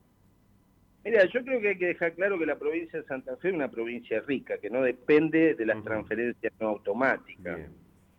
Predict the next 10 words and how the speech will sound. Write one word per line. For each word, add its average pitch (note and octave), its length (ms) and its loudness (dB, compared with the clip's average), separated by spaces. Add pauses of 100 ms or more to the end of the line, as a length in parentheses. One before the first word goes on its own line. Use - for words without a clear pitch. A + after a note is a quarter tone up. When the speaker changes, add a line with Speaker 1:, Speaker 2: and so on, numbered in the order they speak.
(380)
Speaker 1:
Vamos D3+ 240 6
a E3+ 40 8
explicarle B2+ 1000 4
a A2 60 -4
la A#2 140 -2
ciudadanía D3 480 -4
que B2 140 -6
la, G#2 240 -8 (140)
la, G2+ 240 -14 (140)
la, G2+ 80 -8